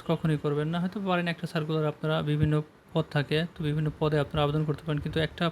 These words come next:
পদে একের অধিক তো আবেদন করার কোনো প্রয়োজন নেই। তাতে বোঝা যায় যে হচ্ছে আপনারা দুর্নীতি, আহ, করার একটা সম্ভাবনা আছে।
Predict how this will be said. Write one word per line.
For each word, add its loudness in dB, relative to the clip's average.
পদে 2
একের 0
অধিক 2
তো 2
আবেদন 2
করার 4
কোনো 2
প্রয়োজন 4
নেই। 2
তাতে -2
বোঝা 4
যায় 4
যে 2
হচ্ছে 2
আপনারা 4
দুর্নীতি, 4
আহ, 0
করার 0
একটা -2
সম্ভাবনা 0
আছে। 0